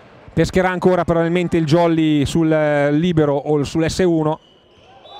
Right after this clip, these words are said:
Eh, l'S uno però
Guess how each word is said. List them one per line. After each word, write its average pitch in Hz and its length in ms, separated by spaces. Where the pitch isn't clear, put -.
Eh, 147 420
l'S 160 220
uno 190 240
però 175 360